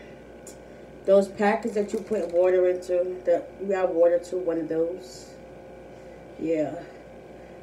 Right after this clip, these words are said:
Let's see. I don't know how to use chopsticks. Not a day of my life, but we gonna figure it out. I heard they're not supposed to cross, but we gonna figure it out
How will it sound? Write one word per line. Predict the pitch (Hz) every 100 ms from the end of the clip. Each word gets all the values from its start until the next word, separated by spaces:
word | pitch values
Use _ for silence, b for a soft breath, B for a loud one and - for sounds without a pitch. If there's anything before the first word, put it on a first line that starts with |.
| -
Let's | 190 196 - -
see. | 208 185 B B B
I | 190 214
don't | 233 208
know | 202
how | 202
to | 185
use | 185 190 185
chopsticks. | - 175 - - 170 - - - 180 - -
Not | 180 185
a | 180
day | 180 180
of | 180
my | 170
life, | 165 170 165 165
but | 156 - - - - B B B B - -
we | 202
gonna | 208 202
figure | 208 208 190
it | 180
out. | 190 180 - - - - - - - - - B B B B 165 165 B 151 B - -
I | 180
heard | 190 233 233
they're | 226 226
not | 214 208
supposed | 208 214 208 208
to | 185
cross, | - 196 196 208 - - - - - - - - - B B B B 147 B - - -
but | 202 202
we | 226
gonna | 226 214
figure | 208 220 214 208
it | 208
out | 214 202